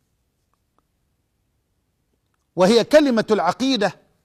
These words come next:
تنبثق منها شريعة تنظم هذه الشريعة كل شؤون الحياة، ولا يقبل الله من قوم شريعتهم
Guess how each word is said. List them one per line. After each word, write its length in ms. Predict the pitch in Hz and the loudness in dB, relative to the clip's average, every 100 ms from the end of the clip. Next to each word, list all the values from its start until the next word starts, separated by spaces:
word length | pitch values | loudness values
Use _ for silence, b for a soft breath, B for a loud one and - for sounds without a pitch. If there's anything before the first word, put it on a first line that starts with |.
| _ _ _ _ _ _ _ _ _ _ _ _ _ _ _ _ _ _ - | _ _ _ _ _ _ _ _ _ _ _ _ _ _ _ _ _ _ -4
تنبثق 680 | 208 214 285 - 269 - | -2 4 4 4 0 -2
منها 640 | 240 262 269 214 269 247 - | -2 -2 -2 -4 -4 -6 -10
شريعة 560 | - 190 202 151 110 - _ _ _ _ _ _ _ _ _ _ _ _ _ _ _ _ _ _ _ _ _ _ _ _ _ _ _ _ _ _ _ - | -6 -4 -2 -6 -10 -20 _ _ _ _ _ _ _ _ _ _ _ _ _ _ _ _ _ _ _ _ _ _ _ _ _ _ _ _ _ _ _ -8
تنظم 640 | 185 233 311 180 233 226 | 0 4 2 2 -4 -2
هذه 480 | 208 277 294 226 202 | -2 0 -2 -4 -8
الشريعة 800 | 208 - 208 247 254 208 - 220 | -8 -4 -4 -4 -4 -6 -6 -10
كل 640 | - 294 320 269 254 233 | 0 2 4 2 -2 -4
شؤون 460 | - 208 269 247 185 | -6 -8 -4 -4 -6
الحياة، 480 | 165 - 147 107 - _ _ _ _ _ _ _ _ _ _ _ _ _ _ _ _ _ _ _ _ | -8 -8 -8 -10 -16 _ _ _ _ _ _ _ _ _ _ _ _ _ _ _ _ _ _ _ _
ولا 340 | 165 247 262 | 2 4 4
يقبل 500 | 233 220 - 202 294 | 4 2 0 2 4
الله 460 | 254 220 262 262 214 | 2 0 2 2 -2
من 180 | 208 196 | -6 -8
قوم 500 | - 262 240 180 160 | 2 2 2 -4 -8
شريعتهم 920 | - 196 190 170 226 214 190 202 165 | -4 -2 -2 -2 0 0 -2 -4 -6